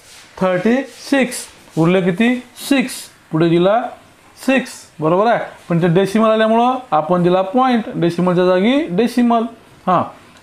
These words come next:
नाईन सेवन जा सिक्स्टी थ्री, उरले झिरो, पुन्हा सिक्स घेतला,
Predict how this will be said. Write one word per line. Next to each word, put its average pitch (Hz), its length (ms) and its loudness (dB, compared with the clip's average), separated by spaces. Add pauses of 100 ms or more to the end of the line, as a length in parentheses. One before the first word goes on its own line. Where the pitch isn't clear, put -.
(140)
नाईन 180 360 2
सेवन 190 480 0
जा 220 260 2 (480)
सिक्स्टी 208 380 0
थ्री, 240 360 0 (420)
उरले 180 300 2
झिरो, 226 340 2
पुन्हा 185 360 -2
सिक्स 208 300 -2
घेतला, 220 340 0